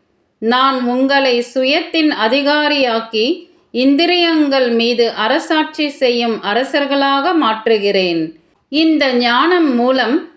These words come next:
நான் இந்த உலகை உங்களுக்காக புதியதாக மாற்றுகிறேன். என்னுடைய குழந்தைகளே, நான் நிகரற்ற சுகமான உலகத்தை படைக்கிறேன்.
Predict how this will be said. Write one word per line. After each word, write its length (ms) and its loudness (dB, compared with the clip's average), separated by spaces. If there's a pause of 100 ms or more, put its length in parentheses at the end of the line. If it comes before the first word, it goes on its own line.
(260)
நான் 460 0
இந்த 420 0
உலகை 480 2
உங்களுக்காக 920 0
புதியதாக 880 0
மாற்றுகிறேன். 920 0 (440)
என்னுடைய 640 2
குழந்தைகளே, 1080 0 (200)
நான் 380 0
நிகரற்ற 720 0
சுகமான 680 0
உலகத்தை 640 0
படைக்கிறேன். 960 -2